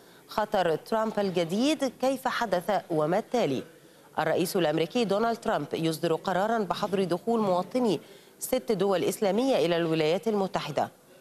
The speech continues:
النادي الدبلوماسي الروسي على الإنترنت: مستخدمو تويتر في بريطانيا يشاركون روسيا حربها المعلوماتية ويسلمون زمام التحكم في حساباتهم إلى السفارة الروسية في بريطانيا طواعية.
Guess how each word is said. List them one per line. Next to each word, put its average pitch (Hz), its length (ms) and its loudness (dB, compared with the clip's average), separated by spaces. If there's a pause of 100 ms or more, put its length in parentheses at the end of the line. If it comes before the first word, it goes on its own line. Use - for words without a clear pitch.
(560)
النادي 180 340 2
الدبلوماسي 180 680 0
الروسي 202 440 0
على 202 260 2
الإنترنت: 196 560 -2 (500)
مستخدمو 180 600 0
تويتر 202 340 -2
في 226 160 -2
بريطانيا 254 480 0
يشاركون 240 680 0
روسيا 214 500 0
حربها 170 460 -2
المعلوماتية 175 840 0 (360)
ويسلمون 170 920 2
زمام 175 340 0
التحكم 196 520 -4
في 196 180 -4
حساباتهم 233 800 -2 (340)
إلى 233 160 2
السفارة 220 500 -2
الروسية 196 460 0
في 220 140 -2
بريطانيا 185 600 0 (280)
طواعية. 175 560 0